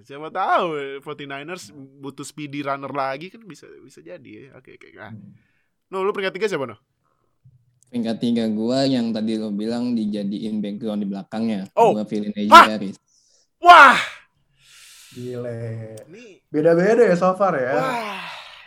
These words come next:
Speaker 1: ini net, ya, ya siap-siap aja mau keluarin berapa kartu deh, itu yang kartu tadi gua bilang. Tapi kenapa?
Speaker 3: Soalnya running back, apa, kelas dua ribu dua puluh satu tuh cukup deep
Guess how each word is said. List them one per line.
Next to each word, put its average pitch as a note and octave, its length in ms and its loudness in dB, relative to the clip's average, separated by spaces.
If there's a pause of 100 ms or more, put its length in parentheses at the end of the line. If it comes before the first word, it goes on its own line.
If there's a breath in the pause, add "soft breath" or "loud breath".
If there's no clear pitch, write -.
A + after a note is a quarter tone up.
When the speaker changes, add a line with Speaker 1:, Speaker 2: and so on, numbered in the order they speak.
(160 loud breath)
Speaker 1:
ini C4+ 400 -12 (240)
net, C4 200 -6 (440)
ya, D#4+ 200 -6 (600)
ya A#3+ 220 6 (100)
siap-siap C4 400 6
aja B3+ 240 4
mau B3+ 240 -2
keluarin G3 240 6
berapa F#3+ 240 2
kartu F#3 400 -4
deh, G3+ 120 -12 (120)
itu G#3 80 -20
yang F#3+ 80 -18
kartu D#3+ 240 -8
tadi D3+ 240 -12
gua D#3 80 -12
bilang. B2 320 -12
Tapi G3 400 -6
kenapa? G#3+ 240 2
Speaker 3:
Soalnya F3+ 400 2
running D3+ 320 4
back, C3+ 140 4 (640)
apa, D#3+ 180 -2 (300)
kelas C#3 320 -2
dua B2+ 160 4
ribu A#2+ 160 0
dua B2 100 0
puluh A#2 80 -4
satu B2+ 140 -8
tuh F3+ 120 -4 (120)
cukup A2+ 140 -6 (100)
deep C3+ 160 0